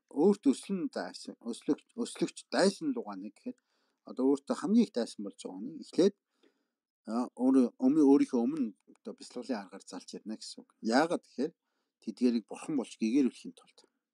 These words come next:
За, тийм, тийм учраас тэр өсч, өсөлж байгаа сэтгэл нь юу юм бэ гэвэл, гагцгүй тэр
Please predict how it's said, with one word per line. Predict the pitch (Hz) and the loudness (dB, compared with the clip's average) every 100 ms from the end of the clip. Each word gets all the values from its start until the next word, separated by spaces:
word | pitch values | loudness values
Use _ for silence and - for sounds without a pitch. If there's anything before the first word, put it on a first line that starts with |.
| _ _ _ _ _ _ _ _ _ _ _ _ _ _ _ _ _ - | _ _ _ _ _ _ _ _ _ _ _ _ _ _ _ _ _ -10
За, | 101 131 | -2 -2
тийм, | - 160 151 | 2 2 2
тийм | - 170 | 2 0
учраас | 139 185 - | 2 0 0
тэр | 139 - | -2 0
өсч, | 135 - - - 311 | 0 -2 -8 -4 -2
өсөлж | - - 208 | -2 0 2
байгаа | - 202 160 | 4 4 2
сэтгэл | - 147 - 196 202 | 0 -2 0 -2 0
нь | |
юу | 135 | 0
юм | 113 101 | -2 -6
бэ | 98 | -12
гэвэл, | 95 131 175 _ _ _ _ _ _ _ _ _ _ | -6 -4 -4 _ _ _ _ _ _ _ _ _ _
гагцгүй | - 123 - 196 - | -10 -10 -2 0 2
тэр | 127 | 2